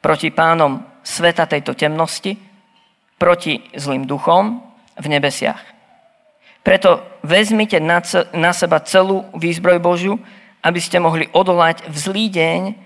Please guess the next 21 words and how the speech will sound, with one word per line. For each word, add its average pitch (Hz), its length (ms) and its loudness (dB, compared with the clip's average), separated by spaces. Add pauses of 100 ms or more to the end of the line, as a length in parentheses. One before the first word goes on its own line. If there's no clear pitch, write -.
(140)
všetko - 400 0
prekonať 156 800 0 (320)
a - 160 -2
obstáť.“ - 800 -10 (760)
No 147 160 0
a 135 160 -2
dnes 175 480 -2 (240)
špeciálne, 156 880 -2 (160)
e, 147 160 -6
sa 143 160 -4
pozrieme 156 560 -2
na, 139 320 -2 (320)
na 147 460 -4 (100)
verš, 147 560 -4
e, - 20 -20 (840)
na 147 240 -2
verš 147 400 -2 (240)
štrnásť. 147 720 -6
E, - 60 -18 (1000)
na 147 160 -2
verš 147 180 2